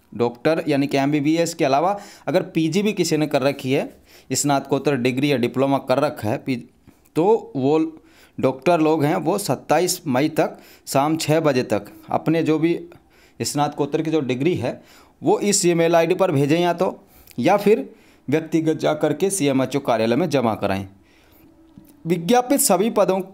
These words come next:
के आवेदकों में से यदि किसी ने कोविड काल में कोविड नाइन्टीन से संक्रमित मरीजों की चिकित्सा सेवा का कार्य आवश्यक अस्थायी आधार पर नियोजित होकर किया है तो दिनांक सत्ताईस पाँच दो हज़ार बाईस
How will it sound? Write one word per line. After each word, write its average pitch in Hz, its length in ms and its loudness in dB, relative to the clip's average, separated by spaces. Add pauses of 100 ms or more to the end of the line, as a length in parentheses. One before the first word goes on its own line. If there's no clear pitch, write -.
(260)
के 185 80 4
आवेदकों 170 420 4
में 170 120 2
से 156 160 0
यदि 165 280 2
किसी 170 280 0
ने 170 140 0
कोविड 170 360 2
काल 147 280 2
में 165 160 0
कोविड 160 320 2
नाइन्टीन 139 340 0
से 160 120 0
संक्रमित 143 560 -2
मरीजों 123 400 0
की 156 180 -2 (480)
चिकित्सा 151 520 0 (260)
सेवा 139 320 2
का 151 160 2
कार्य 120 520 2
आवश्यक 139 480 0
अस्थायी 135 340 0
आधार 120 240 2
पर 156 180 0
नियोजित 139 380 0
होकर 135 280 0
किया 123 260 0
है 151 200 0 (300)
तो 139 60 0
दिनांक 156 320 2
सत्ताईस 160 500 -2
पाँच 139 400 -2 (240)
दो 120 120 2
हज़ार 135 320 0
बाईस 90 340 -2